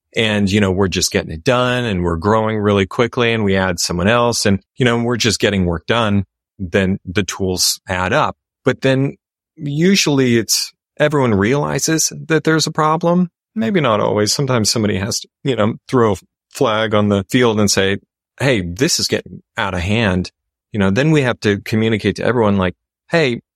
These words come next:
you know how you've gotta go to Slack to check notifications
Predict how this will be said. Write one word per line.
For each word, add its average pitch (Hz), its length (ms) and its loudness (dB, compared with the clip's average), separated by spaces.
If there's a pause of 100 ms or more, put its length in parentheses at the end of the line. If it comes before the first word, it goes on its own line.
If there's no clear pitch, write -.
(140)
you 165 140 2
know 233 200 -2
how 165 460 -2 (200)
you've 139 160 0
gotta 143 260 0
go 120 460 2 (140)
to 123 140 0
Slack 117 600 -2
to 123 100 -2
check 113 260 0
notifications 107 960 -4